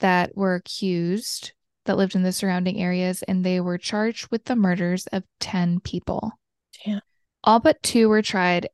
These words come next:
Speaker 1: at Lancaster.
Speaker 2: Lancaster.
Speaker 1: Mm-hmm.
Speaker 2: But we're in La-, but Pendle Hill's in Lincolnshire, right?
Speaker 1: Yes.
Speaker 2: Okay. There's two different pla-, it, it's confusing.
Speaker 1: They're very close.
Speaker 2: Okay.
Speaker 1: Like,
Speaker 2: <laughs>
Speaker 1: word-wise. <laughs>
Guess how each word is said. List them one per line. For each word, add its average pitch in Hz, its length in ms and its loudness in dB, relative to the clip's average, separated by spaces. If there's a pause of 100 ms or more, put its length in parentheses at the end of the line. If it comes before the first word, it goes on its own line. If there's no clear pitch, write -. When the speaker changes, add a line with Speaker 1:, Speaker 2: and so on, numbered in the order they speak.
Speaker 1:
at 180 160 -2
Lancaster. 185 880 -2 (800)
Speaker 2:
Lancaster. 208 800 -4 (680)
Speaker 1:
Mm-hmm. 208 120 -2
Speaker 2:
But 208 80 0
we're 202 100 2
in 190 220 -6
La-, - 100 -10 (120)
but 196 260 -6 (180)
Pendle 202 240 -2
Hill's 180 260 -8
in 185 240 -8
Lincolnshire, 185 680 -12
right? 214 260 -12 (320)
Speaker 1:
Yes. - 440 -6 (340)
Speaker 2:
Okay. 226 200 -14 (280)
There's 226 160 0
two - 160 -2
different 190 240 -6
pla-, - 180 -4
it, - 160 -8 (460)
it's 226 160 -2
confusing. - 520 -4 (260)
Speaker 1:
They're 226 120 6
very 254 220 4
close. - 600 -4 (200)
Speaker 2:
Okay. 269 320 -4 (800)
Speaker 1:
Like, 196 240 4
Speaker 2:
<laughs> - 20 0
Speaker 1:
word-wise. 190 800 4
<laughs> 254 40 2